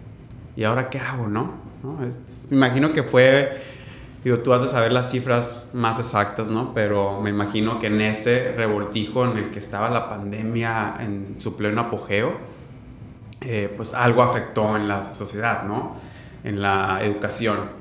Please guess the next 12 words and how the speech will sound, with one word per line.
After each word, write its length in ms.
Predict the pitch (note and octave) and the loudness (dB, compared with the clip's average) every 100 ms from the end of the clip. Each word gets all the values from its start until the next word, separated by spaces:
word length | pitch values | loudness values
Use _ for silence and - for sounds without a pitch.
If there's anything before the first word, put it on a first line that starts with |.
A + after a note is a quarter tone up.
| - - - - | -18 -18 -18 -4
Y 120 | A#2+ | 4
obvio, 440 | A2 A2+ A2+ A#2+ | 6 6 6 8
hubo 540 | A#2 A2 A2 C3+ C3 C3+ | 8 6 0 2 4 4
aspectos 680 | C3+ - - G#2+ - C#3+ | 2 0 0 0 -4 -6
en 80 | C#3 | -4
los 180 | A2+ G2 | -4 -4
que, 280 | - G2+ G2 | -4 -2 0
o 80 | G2+ | 0
lugares 440 | G2+ G2+ G#2+ B2 | 2 2 2 2
en 100 | A#2 | -2
los 120 | G#2 | -4
que 640 | - G2 F#2+ F#2+ F#2 - | -4 -2 0 0 -2 -10